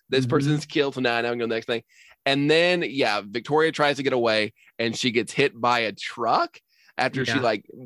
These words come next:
Speaker 1: finagles her way through another garage door. And it's like, just, you need to hide away from this door. Art, somebody taught him how to drive.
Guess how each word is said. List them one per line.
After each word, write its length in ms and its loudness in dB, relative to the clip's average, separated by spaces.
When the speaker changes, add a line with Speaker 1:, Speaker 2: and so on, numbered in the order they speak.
Speaker 1:
finagles 440 0
her 100 2
way 180 4
through 300 0
another 440 2
garage 580 -2
door. 380 0
And 80 -4
it's 100 -10
like, 160 -2
just, 320 -6
you 160 -14
need 120 4
to 120 4
hide 320 2
away 260 6
from 160 -4
this 160 0
door. 520 2
Art, 240 2
somebody 240 4
taught 160 0
him 80 0
how 80 2
to 80 2
drive. 580 0